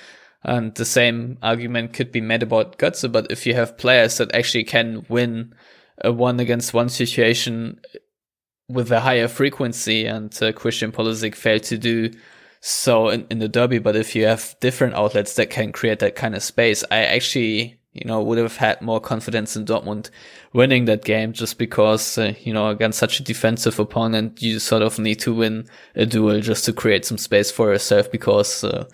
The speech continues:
we've seen it all season. Dortmund are not quite doing that via their passing. So, um,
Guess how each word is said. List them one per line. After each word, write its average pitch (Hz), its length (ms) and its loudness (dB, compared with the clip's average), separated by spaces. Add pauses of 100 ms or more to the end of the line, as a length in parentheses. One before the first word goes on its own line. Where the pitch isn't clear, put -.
(500)
we've 117 180 0
seen 123 220 0
it 117 100 -2
all 110 160 6
season. 117 420 -2
Dortmund 117 320 0
are 110 80 0
not - 280 -6
quite 117 320 2
doing 110 300 -4
that 104 260 -2
via 113 580 0
their 107 140 -2
passing. 120 600 -2
So, 113 520 0
um, 123 380 -2